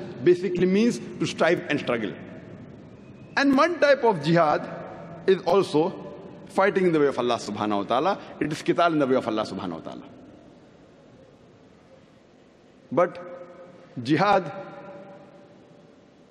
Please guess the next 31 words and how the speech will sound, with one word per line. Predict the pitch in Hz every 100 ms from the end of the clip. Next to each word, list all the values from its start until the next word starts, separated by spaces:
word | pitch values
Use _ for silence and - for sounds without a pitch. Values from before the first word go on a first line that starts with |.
| _ _ _ _ -
doesn't | 123 185 247 160
basically | 185 214 220 202
mean | 190 180 151 110 - - - -
a |
war. | 139 135 101 - - - - - - - - - - _ - _ _ _ _ _ _ _ _
One | - 151 262 302 262
type | 233 240
of | 220 160
jihad, | 147 170 156 139
there | 165
are |
various | 190 185 170 120
jihads | 165 165 -
for | 160
nafs, | 151 165 - - -
one | 160 247 285
type | 247 240 214
of | 208 165
jihad | 170 175 175 147 - - - - - - -
is | 233 156 - - - - - - - - - - - - - - - - - _ -
fighting | 160 151 147
in | 139
self-defense | 139 139 131 135 120
in | 127
the |
way | 123
of | 120
Allah | 120 110
subhanahu | 95 98 82
wa |
ta'ala. | 80 67